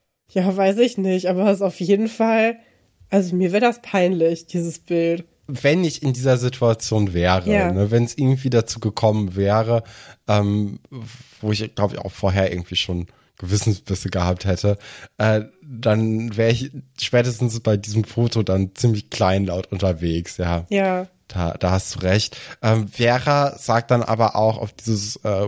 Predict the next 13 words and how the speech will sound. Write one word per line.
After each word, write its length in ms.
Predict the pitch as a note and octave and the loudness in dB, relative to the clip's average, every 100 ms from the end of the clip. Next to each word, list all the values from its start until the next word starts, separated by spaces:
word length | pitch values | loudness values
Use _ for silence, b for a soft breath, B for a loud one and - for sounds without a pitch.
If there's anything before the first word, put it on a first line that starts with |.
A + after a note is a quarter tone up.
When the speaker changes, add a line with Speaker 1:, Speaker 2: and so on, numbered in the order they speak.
| - | -6
Speaker 2:
mögliche 600 | A#2+ A2+ C3+ - B2+ G#2+ | -4 2 2 2 0 2
Hopsnehmen 460 | A#2 C3 - G2 F#2+ | 2 -2 -2 0 2
der 80 | F2+ | 0
Polizei, 720 | - F#2+ F#2 - F#2+ F#2 A2+ - B B B _ | -4 -6 -6 -2 2 2 0 -4 B B B _
dass, 380 | - G2 G2 - | 0 0 0 -2
ähm, 300 | A2 G2 G2 | 0 0 2
Wolf 200 | G2+ G2 - | 2 0 2
dann 140 | G#2+ | 0
aber 220 | G2+ G2 | 0 0
auch 180 | G2 G2+ | 0 0
wegen 180 | G2+ G2 | -4 -4
Beihilfe 560 | - D3+ D#3+ G#2 E2 E2 | 0 2 2 0 -2 -8
dran 460 | - E2 E2+ F2 | -4 -2 0 -2